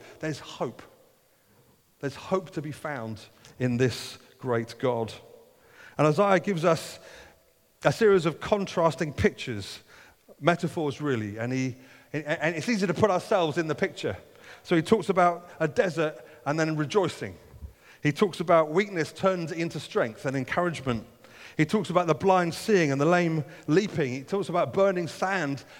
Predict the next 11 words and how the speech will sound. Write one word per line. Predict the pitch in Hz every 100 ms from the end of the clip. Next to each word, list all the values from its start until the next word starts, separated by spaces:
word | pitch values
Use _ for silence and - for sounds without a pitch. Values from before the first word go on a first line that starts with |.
| -
becoming | 147 160 160 147
a |
place | - 170 151 - - - -
of | 143 135
pause | - - 139 117 123
and | 113
peace. | - 139 98 - - _ _ _ _ _ _ _
And | 139
he | 131 - _ _
puts | - 233 -
these | 190 151 -